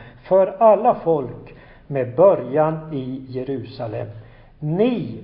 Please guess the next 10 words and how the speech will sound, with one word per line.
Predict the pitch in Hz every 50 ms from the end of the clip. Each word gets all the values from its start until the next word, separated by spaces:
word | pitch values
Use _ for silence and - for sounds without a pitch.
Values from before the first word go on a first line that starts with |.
| - - -
är | 175 175 175 185 175 143 113 101 - - - -
vittnen | 127 180 185 180 - - - - 143 160 156 131 - - - -
om | 131 127 113 113 120 117 - - - - -
detta." | 160 - - - - - 139 139 - - - - - - _ _ _ _ _ -
Lukas | 139 131 113 - 143 120 -
tjugofyra. | - - 113 - 113 107 107 - - - - - _ _ _ _ - _ _ - - - - _ _ _ _ _ -
"Det | 196 202
vi | 202 208 214
har | 208 208 214 202
hört, | - 123 180 214 226 202 170 135 - - - - - -